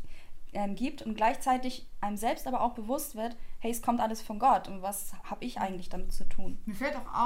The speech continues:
Speaker 2: auf, wenn ich krank bin zum Beispiel und wieder gesund werde, wie dankbar ich dann werde. Oder wenn ich im Bett lange Zeit liege und nicht mehr kann und keine Ahnung, dann rausgehe. Oder wenn ich lange nicht mehr im Urlaub war. <laughs> Das ist immer am geilsten.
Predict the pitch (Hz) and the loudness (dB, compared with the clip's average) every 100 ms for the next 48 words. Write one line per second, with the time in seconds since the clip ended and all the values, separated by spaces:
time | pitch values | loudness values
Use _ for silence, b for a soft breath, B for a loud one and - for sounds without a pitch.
0 | 254 277 - - 208 220 220 - - 277 | 2 -2 -8 -8 -4 -4 -4 -6 0 0
1 | 262 220 - 208 202 202 - 208 190 196 | 0 -4 -4 -8 -8 -10 -8 -8 -6 -8
2 | 190 190 233 233 202 190 185 196 202 196 | -8 -4 -4 -2 -6 -6 -6 -8 -8 -8
3 | - 202 202 180 175 175 185 190 185 180 | -8 -6 -6 -6 -8 -8 -10 -10 -10 -8
4 | 190 190 196 185 190 190 190 190 190 190 | -8 -8 -10 -8 -10 -8 -8 -8 -10 -10
5 | 190 190 190 196 220 - - 185 - 196 | -12 -12 -12 -10 -10 -10 -10 -10 -8 -8
6 | 190 190 - 190 170 196 185 196 202 196 | -8 -10 -10 -10 -10 -10 -12 -10 -10 -10
7 | - 208 196 196 180 190 B B B 220 | -12 -12 -10 -10 -10 -10 B B B -2
8 | 208 214 214 196 208 214 240 254 214 190 | 0 -2 -4 -4 0 2 2 2 0 -2
9 | 196 233 294 285 359 - 359 320 - 254 | 2 4 6 4 4 0 -2 -2 0 -2
10 | 226 214 226 - - 220 | -2 -4 -6 -10 -6 -4